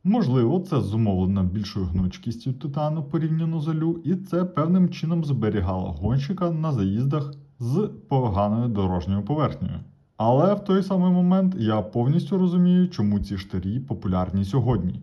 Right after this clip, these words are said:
Окрім максимальної рарності і великої ціни, цей та інші титанові штирі того часу — це справжні витвори технічного мистецтва, в яких закладені розум та ідеї передових інженерів того часу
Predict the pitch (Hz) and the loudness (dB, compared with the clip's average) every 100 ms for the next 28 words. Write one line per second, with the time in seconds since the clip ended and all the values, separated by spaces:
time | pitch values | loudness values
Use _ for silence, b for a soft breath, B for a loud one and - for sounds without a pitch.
0 | - - 117 165 139 98 98 - 143 127 | -10 -8 -4 0 0 0 -2 -2 0 2
1 | 95 95 101 120 117 117 143 - 180 180 | 2 2 0 2 0 0 -2 -2 -8 -4
2 | 160 117 123 113 113 95 92 - 95 110 | 0 2 2 2 0 -4 -4 -2 0 2
3 | 139 - - - _ _ - 151 110 101 | 0 -4 -12 -20 _ _ -4 0 0 2
4 | 98 104 95 - - - 95 92 87 87 | 0 0 -2 -6 -14 -6 0 0 0 -4
5 | - 101 95 92 - 87 85 - 135 147 | -6 -4 -2 -4 -4 -6 -6 -4 -4 -2
6 | 175 139 85 80 - - 110 113 135 127 | -6 -6 -8 -10 -8 -2 -2 2 2 4
7 | 139 143 147 151 143 104 - 90 - 104 | 2 0 0 -2 -4 -6 -4 -4 -2 -2
8 | 110 135 135 107 - - - - - 98 | 0 0 0 -2 -4 -10 -14 -14 -8 -6
9 | 95 101 90 92 92 95 92 92 92 104 | -4 -4 -4 -4 -6 -4 -2 0 0 0
10 | 131 147 165 147 143 147 156 160 143 - | -2 -2 -4 -2 -2 0 -2 -2 -4 -4
11 | 92 90 87 98 110 - 127 98 92 90 | -2 -2 0 -2 -4 -4 -2 0 0 0
12 | 90 - - 90 87 - 90 95 - | -2 -6 -8 -8 -6 -6 -6 -8 -8